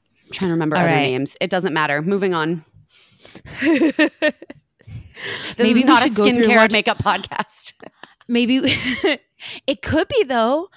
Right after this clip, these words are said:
Speaker 2: But what if, uh, maybe, maybe this year we go back into the archives of, like, Tati and Jaclyn Hill and we see how they talk about, like, fitness and wellness, and we
Speaker 1: Oh
Speaker 2: scrape
Speaker 1: my
Speaker 2: together
Speaker 1: God.
Speaker 2: an episode from the drippings of that. That
Speaker 1: Oh
Speaker 2: could be
Speaker 1: my
Speaker 2: fun.
Speaker 1: God.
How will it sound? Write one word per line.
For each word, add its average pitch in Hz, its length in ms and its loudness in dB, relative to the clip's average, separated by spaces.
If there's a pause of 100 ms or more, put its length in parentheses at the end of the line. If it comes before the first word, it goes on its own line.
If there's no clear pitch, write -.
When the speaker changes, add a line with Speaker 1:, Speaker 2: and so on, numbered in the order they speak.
(180)
Speaker 2:
But 302 160 0
what 370 160 4 (180)
if, - 120 -6 (240)
uh, 240 260 0
maybe, 254 480 0 (380)
maybe 220 340 0
this 226 180 0
year 220 160 2
we 196 140 0
go 180 360 2
back 165 420 0
into 175 240 -2
the 170 160 -2
archives 165 440 -2
of, 160 120 -4
like, 170 220 -4
Tati 160 380 -4
and 165 140 0
Jaclyn 156 400 -4
Hill 156 240 -2
and 151 100 -2
we 156 140 -2
see 170 300 0
how 165 180 0
they 160 140 -2
talk 160 320 -4
about, 165 220 -4
like, - 160 -6
fitness 170 360 -6
and 165 140 -2
wellness, 156 520 -4 (200)
and 202 120 0
we 196 100 2
Speaker 1:
Oh 185 40 0
Speaker 2:
scrape 196 500 0
Speaker 1:
my 156 120 -2
Speaker 2:
together 170 720 0
Speaker 1:
God. 156 120 -4 (280)
Speaker 2:
an 202 100 0
episode 185 680 -2
from 175 480 -4
the 185 180 -4
drippings 175 580 -4
of 156 160 -6
that. 160 420 -4 (300)
That - 100 -10
Speaker 1:
Oh 165 120 2
Speaker 2:
could 151 80 0
be 143 60 2
Speaker 1:
my 143 100 -2
Speaker 2:
fun. 139 160 0
Speaker 1:
God. 131 680 -2